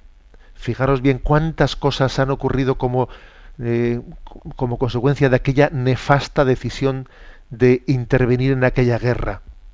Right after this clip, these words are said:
Irak era, era una, sí, ciertamente era una, una dictadura, pero una dictadura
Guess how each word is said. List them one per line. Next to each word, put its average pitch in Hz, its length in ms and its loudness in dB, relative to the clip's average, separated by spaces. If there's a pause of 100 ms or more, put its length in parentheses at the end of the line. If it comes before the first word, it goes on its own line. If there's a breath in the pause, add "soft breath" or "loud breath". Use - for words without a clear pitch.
(1160 soft breath)
Irak 131 380 4
era, 123 440 4 (300)
era 123 220 0
una, 123 180 -2
sí, 190 260 -4 (120)
ciertamente 127 560 0
era 127 80 2
una, 123 200 -2
una 123 220 -2
dictadura, 123 520 2
pero 127 180 0
una 131 160 2
dictadura 135 600 2